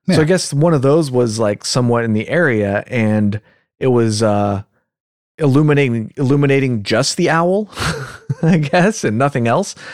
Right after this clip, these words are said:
Speaker 1: And that's what caused the, but it still doesn't explain the landed craft or the, you know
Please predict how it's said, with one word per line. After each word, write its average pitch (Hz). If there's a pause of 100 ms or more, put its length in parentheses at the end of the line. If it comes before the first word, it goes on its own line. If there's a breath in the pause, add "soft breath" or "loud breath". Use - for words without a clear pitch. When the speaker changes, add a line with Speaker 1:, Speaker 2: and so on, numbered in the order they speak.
(440 loud breath)
Speaker 1:
And 165
that's 156
what 156
caused 139
the, 123
but - (180 loud breath)
it 170
still -
doesn't 190
explain 147
the 117
landed 120
craft 104 (340 soft breath)
or 120
the, 107
you 113
know 98